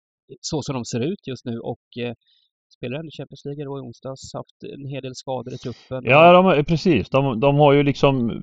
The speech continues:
Speaker 2: det har ju blivit så att spelare som liksom Elliot, Carvalho, eh, har blivit liksom ordinarie, eh, på
Speaker 1: Mm.
Speaker 2: grund av skade. Och jag menar, det är ju spelare som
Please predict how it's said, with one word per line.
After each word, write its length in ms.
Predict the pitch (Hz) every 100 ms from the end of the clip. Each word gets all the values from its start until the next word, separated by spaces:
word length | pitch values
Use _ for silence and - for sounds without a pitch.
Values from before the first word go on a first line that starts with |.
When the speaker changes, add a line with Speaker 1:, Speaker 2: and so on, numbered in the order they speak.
| -
Speaker 2:
det 60 |
har 60 | 131
ju 100 | 139
blivit 360 | 131 131 139 156
så 160 | 139
att 80 | 120
spelare 580 | - - 127 107 107 110
som 300 | - 107 104
liksom 300 | 104 - 107
Elliot, 840 | 110 107 92 98 101 104 - - -
Carvalho, 800 | - 107 104 107 95 95 98 104 104 _ _ - _ _ _ _ -
eh, 640 | 101 98 90 90 85 - 107
har 200 | 113 104
blivit 360 | 101 101 98 101
liksom 260 | 98 101
ordinarie, 800 | 104 104 107 104 92 90 110 143
eh, 680 | 127 - _ - - - - -
på 80 | 123
Speaker 1:
Mm. 80 | 110
Speaker 2:
grund 360 | 92 92 90
av 160 | 92 87
skade. 560 | - 104 92 82 90 90
Och 140 | 107
jag 120 | 113
menar, 200 | 117 113
det 260 | 104 113 156
är 40 |
ju 240 | 113 127 156
spelare 580 | - 151 135 95 92 92
som 380 | - 92 90